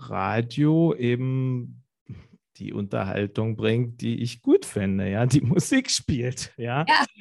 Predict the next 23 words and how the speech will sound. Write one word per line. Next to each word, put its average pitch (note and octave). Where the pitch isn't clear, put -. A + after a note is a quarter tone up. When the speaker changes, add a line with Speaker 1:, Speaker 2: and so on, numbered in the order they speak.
Speaker 1:
Das C#3+
ist E3+
jetzt E3
so D#3+
meine C#3+
persönliche, C#3
aber, C3
ähm, B2+
ich -
bin F3
jetzt, F#3
ich -
bin F3+
jetzt F3
vielleicht D#3
auch D#3
ein D3+
sehr C#3+
bewusster C#3
Radiohörer, F#2+
ja. A#2
Wenn C3
ich -